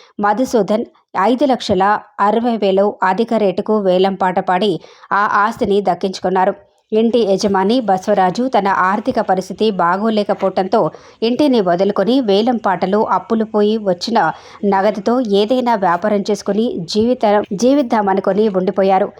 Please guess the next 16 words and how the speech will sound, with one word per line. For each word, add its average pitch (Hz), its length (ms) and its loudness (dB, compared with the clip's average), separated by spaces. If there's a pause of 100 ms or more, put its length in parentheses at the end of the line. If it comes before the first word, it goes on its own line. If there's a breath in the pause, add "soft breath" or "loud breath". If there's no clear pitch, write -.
(220 loud breath)
వేలం 214 340 2
పాటలో 196 420 0
పాల్గొన్న 196 560 -2
మధుసూదన్ 214 720 0
నిర్ణీత 226 420 -2
గడువులోపు 196 800 0 (300 loud breath)
పూర్తిగా 240 440 2
నగదు 190 340 0 (100)
చెల్లించకపోవడంతో, 196 1000 -2
లక్ష్మమ్మ 190 760 -2
అవ్వ 175 400 0 (340 loud breath)
బ్యాంకు 220 380 0
వారు 202 280 2
వేలం 202 400 2
పాటలో 190 420 -2
దక్కించుకున్న 185 640 -2